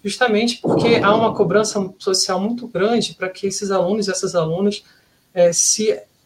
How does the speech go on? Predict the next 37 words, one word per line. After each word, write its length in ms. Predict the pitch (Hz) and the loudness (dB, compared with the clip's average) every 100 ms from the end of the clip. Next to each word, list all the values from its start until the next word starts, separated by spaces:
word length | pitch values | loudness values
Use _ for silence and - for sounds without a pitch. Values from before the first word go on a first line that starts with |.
| - | -2
modelem, 720 | 202 226 180 214 233 165 156 | 2 2 4 4 4 2 -2
modelem 500 | 165 190 190 214 240 | -2 0 2 2 2
o 40 | |
seu 200 | 214 190 | 2 -2
corpo 320 | - - 170 _ | -4 -4 -6 _
para 100 | 175 | -4
atingir 500 | 170 - 165 156 180 | -4 -4 -6 -6 -6
esses 200 | 165 - | -6 -6
padrões 540 | - 160 151 165 165 - | -4 -4 -2 -2 -2 -6
que, 140 | 165 | -4
é, 260 | 156 147 131 | -2 -2 -6
que 100 | - | -8
são, 320 | - 160 143 | -4 -4 -6
acabam 300 | 143 175 180 | -2 0 0
sendo 220 | - 175 | -4 -4
impostos 640 | 170 - 165 160 - 143 156 | -4 2 2 2 -6 -16 -10
diariamente 680 | 151 160 185 170 165 160 | 0 2 2 0 -4 -4
pelas 240 | 165 160 156 | -2 -2 -2
mídias, 420 | 151 175 151 139 | -6 -6 -8 -10
pelas 240 | 143 147 | -10 -10
redes 200 | 156 151 | -10 -12
sociais, 640 | 160 - - 151 156 151 - | -6 -4 0 2 2 0 -6
pela 180 | 151 | -10
família, 640 | 156 180 156 151 165 156 147 _ _ _ _ _ - | -8 -6 -6 -6 -6 -6 -10 _ _ _ _ _ -8
todos 260 | - 196 202 | 0 0 2
esses 300 | 202 - 185 | 0 0 -2
meios, 560 | 175 165 170 170 - - | -2 -2 -2 -6 -10 -4
é, 280 | 160 156 151 | -4 -4 -6
de 120 | 160 | -4
interação. 680 | 160 160 185 - 143 131 _ _ _ _ _ _ _ - | -2 0 0 0 -4 -6 _ _ _ _ _ _ _ -8
Então, 380 | 165 190 220 208 | 0 2 4 4
há 220 | 202 202 | 6 4
um 40 | |
certo, 380 | - 196 190 - | 2 -2 -2 -4
um 340 | 226 208 180 165 | -2 -2 -2 -6
bombardeio, 960 | 160 160 175 202 208 175 160 190 233 | -6 -2 0 2 2 2 0 0 0
né, 240 | 185 196 | -2 -4